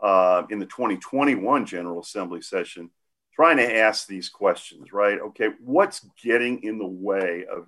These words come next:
Indiana's, uh, voters being able to register and show up and vote? And there are some policy choices Indiana's made,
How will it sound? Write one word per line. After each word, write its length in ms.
Indiana's, 720
uh, 120
voters 640
being 200
able 220
to 120
register 680
and 100
show 280
up 160
and 160
vote? 260
And 120
there 120
are 140
some 200
policy 440
choices 480
Indiana's 520
made, 320